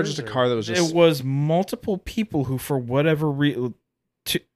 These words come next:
Speaker 3: at, at least three people today pulled over on the side of the road to, like, let you pass. There was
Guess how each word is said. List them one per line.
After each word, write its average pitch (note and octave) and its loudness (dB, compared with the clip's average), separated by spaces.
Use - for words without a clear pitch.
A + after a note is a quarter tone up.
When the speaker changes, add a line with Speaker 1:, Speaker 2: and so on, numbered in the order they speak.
Speaker 3:
at, C#3+ -4
at D#3+ 4
least G#3 2
three A3+ 2
people A#3 0
today B2 2
pulled F3 2
over D#3+ 6
on A#2 2
the A#2+ 2
side D3 2
of C3+ 2
the B2 2
road A2 4
to, A2+ -2
like, G#2+ 0
let G#2+ 0
you G#2 -2
pass. F#2 -2
There B2+ 6
was B2+ 4